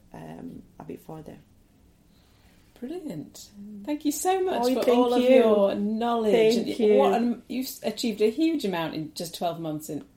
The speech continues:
Speaker 2: in a big job like this. So congratulations
Speaker 1: Yeah.
Speaker 2: on all of that.
Speaker 1: Thank you
Speaker 2: And
Speaker 1: so much. I mean, uh, do, the, the reality is that we have been working with yourself,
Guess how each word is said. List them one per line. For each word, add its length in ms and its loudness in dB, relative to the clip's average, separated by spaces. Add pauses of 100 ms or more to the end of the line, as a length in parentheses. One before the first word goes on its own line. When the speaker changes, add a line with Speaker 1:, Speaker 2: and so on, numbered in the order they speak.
(120)
Speaker 2:
in 180 -10
a 100 -8 (240)
big 180 -6
job 240 -6
like 220 -8
this. 260 -12
So 400 -6 (500)
congratulations 760 -2
Speaker 1:
Yeah. 60 -6
Speaker 2:
on 60 -8
all 180 -6
of 80 -12
that. 120 -2
Speaker 1:
Thank 300 2
you 80 2
Speaker 2:
And 80 -4
Speaker 1:
so 140 2
much. 280 -6
I 60 -6
mean, 380 -4
uh, 300 -8
do, 220 -6
the, 440 -6
the 140 -2
reality 500 -2
is 80 -10
that 160 -8
we 120 -8
have 200 -14
been 160 -12
working 280 -8
with 160 -12
yourself, 420 -10